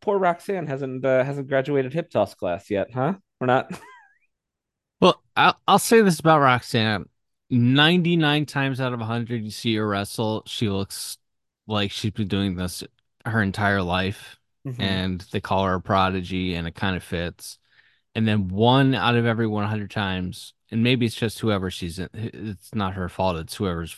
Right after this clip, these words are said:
Speaker 2: the fault of whoever she's in there with. But
Speaker 1: Mm-hmm.
Speaker 2: one out of every hundred times, you'll see her have a match that's real bad. Um, I don't know.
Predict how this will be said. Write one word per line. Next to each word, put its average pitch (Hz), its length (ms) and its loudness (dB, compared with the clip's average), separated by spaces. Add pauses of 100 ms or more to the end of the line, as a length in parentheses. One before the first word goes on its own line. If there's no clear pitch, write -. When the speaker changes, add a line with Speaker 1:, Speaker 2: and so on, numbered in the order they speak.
(140)
Speaker 2:
the 98 160 -2
fault 95 280 0
of 87 100 -4
whoever 87 320 -2
she's - 260 -10
in 80 200 -6
there 73 200 -8
with. 62 260 -12 (160)
But 143 200 -2
Speaker 1:
Mm-hmm. 107 240 -6 (580)
Speaker 2:
one 170 160 10
out 147 140 8
of 127 100 6
every 120 200 6
hundred 101 320 0
times, 85 500 -6 (560)
you'll 101 160 0
see 104 260 2
her 98 80 2
have 90 180 0
a 82 40 -4
match 85 300 -8
that's - 120 -14
real 78 140 -8
bad. 64 300 -10 (720)
Um, 85 340 -8 (1800)
I 127 80 0
don't 85 140 -4
know. 73 160 -14